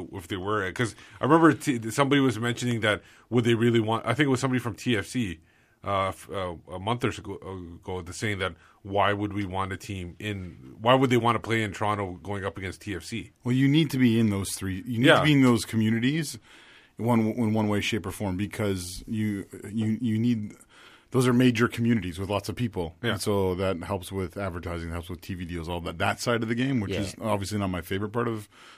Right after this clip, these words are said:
Speaker 2: of the game, but it is important. Um, so I think those will be involved. The, the, the big question is, or the big, some of the big discussion,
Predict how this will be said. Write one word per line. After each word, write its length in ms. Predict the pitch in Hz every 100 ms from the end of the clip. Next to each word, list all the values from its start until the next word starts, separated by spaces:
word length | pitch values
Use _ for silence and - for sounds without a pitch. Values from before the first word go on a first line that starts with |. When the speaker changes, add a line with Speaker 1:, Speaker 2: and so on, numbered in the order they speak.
| -
Speaker 2:
of 100 | 107
the 60 |
game, 280 | 110 123 131 - - -
but 140 | - 113
it 120 | 113
is 160 | 120
important. 480 | 101 90 101 151 - _ - - _
Um, 340 | 117 107 107 98
so 160 | -
I 60 | 120
think 240 | - 156
those 240 | 113 135 120
will 80 | 117
be 100 | 113
involved. 480 | 90 104 82 - 113
The, 120 | 127
the, 160 | 127
the 240 | 135 139 131
big 240 | 135 170
question 400 | - 151 - 139
is, 320 | 107 101 98
or 120 | 117 107
the 80 |
big, 220 | 104 131 113
some 140 | 151
of 80 | 131
the 40 |
big 180 | 107 113
discussion, 680 | 98 - 113 - 113 104 98